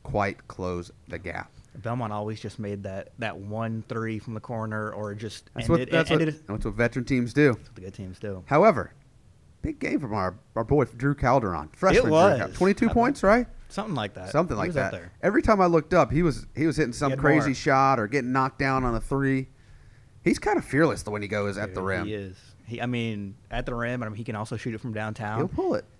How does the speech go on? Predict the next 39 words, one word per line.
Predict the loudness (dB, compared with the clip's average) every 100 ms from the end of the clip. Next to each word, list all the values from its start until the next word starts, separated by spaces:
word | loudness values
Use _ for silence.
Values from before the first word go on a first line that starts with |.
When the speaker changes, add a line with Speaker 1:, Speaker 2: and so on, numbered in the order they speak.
| -20 -8
Speaker 2:
I, | -4 0
I |
don't | 0
know | 2
what | 0
his | -2
final | -4 -4
three-point | -4 -6 -8 -8 -8 -12 -12
percentage | -8 -4 -4 -4
was, | -6
but | -6 -8 -10
I, | -10 -10
I |
remember | -8 -6 -6
at |
one | -6 -8
point | -8 -8
he |
was, | -8
like, | -10 -16
four | -12 -12
for | -10
five | -12 -12 -12
from | -12 -10
deep. | -10 -10 -14 _
He's | -12 -12 -14 -20 _ -8
Speaker 1:
Carlos | 0 2 4
Paez | 4 4 2 0
and | 0 0 0 -2 -2 -2
Elijah | -2 -2 -2
Hutchins | -4 -4 -2
Everett | -2 -2 -2
both | -4
in | -2
Speaker 2:
Yep. |
Speaker 1:
double | -2 -2
figures | -2 -2 -2
as | -2
well? | 0 -2